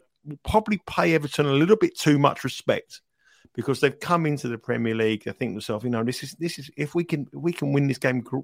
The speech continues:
brilliant. But if we can get a draw, it won't be a bad point because Nottingham Forest would look at it, if we can finish sixteenth in the Premier League, we've had a brilliant season.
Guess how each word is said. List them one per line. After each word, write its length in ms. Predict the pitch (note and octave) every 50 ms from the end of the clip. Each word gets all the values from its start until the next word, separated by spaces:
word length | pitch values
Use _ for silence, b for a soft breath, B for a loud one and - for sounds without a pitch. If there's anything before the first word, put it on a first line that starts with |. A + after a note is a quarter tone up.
| - _ -
brilliant. 400 | D3 C#3 B2 A#2 B2+ C#3+ D3 B2+
But 100 | - -
if 100 | B2 -
we 80 | D3
can 100 | C#3+ C#3+
get 180 | C#3+ D3 - -
a 20 |
draw, 400 | B2+ A2+ - B2+ B2 A#2+ B2 B2+
it 80 | C3 B2
won't 160 | C3 C3 C3
be 120 | B2+ B2 A#2+
a 40 |
bad 380 | A#2 - C3 C3 B2 A#2 B2 _
point 320 | - - A#2 C3 C#3+ C#3+ B B B B B B
because 220 | _ - E3 D#3
Nottingham 240 | A3 C#4 F3+ E3 -
Forest 260 | - D3 C3+ A#2+ -
would 160 | C3+ B2 B2+
look 220 | C#3 C#3 - - C3
at 120 | A#2 -
it, 100 | C3 -
if 120 | - -
we 80 | F#3+ F3
can 140 | - C#3+ A#2+
finish 360 | - C#3 B2 A2+ - - -
sixteenth 540 | - A2+ - - - - B2 B2 A#2+ - -
in 40 | G#2
the 80 | F#2
Premier 260 | - - G#2 F#2+ F#2+
League, 140 | G2+ G#2 G2+
we've 80 | G2 G#2
had 100 | G#2+ G#2+
a 20 |
brilliant 360 | F#2 - A2+ G#2 G2 F2+ -
season. 360 | - - G2 F#2+ F2+ D#2+ -